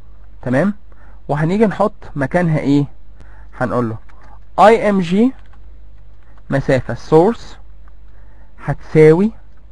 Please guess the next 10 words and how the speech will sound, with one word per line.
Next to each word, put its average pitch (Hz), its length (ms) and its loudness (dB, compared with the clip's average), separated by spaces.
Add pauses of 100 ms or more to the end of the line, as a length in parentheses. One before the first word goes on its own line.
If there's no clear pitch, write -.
(1400)
dot 151 320 6 (180)
slash 135 340 0 (600)
images 190 460 0 (1000)
slash 123 260 0 (500)
logo 196 380 6 (1120)
dot 156 260 4 (380)
جي 139 140 0
بي 143 140 0
جي، 113 220 -4 (1040)
تمام؟ 151 280 2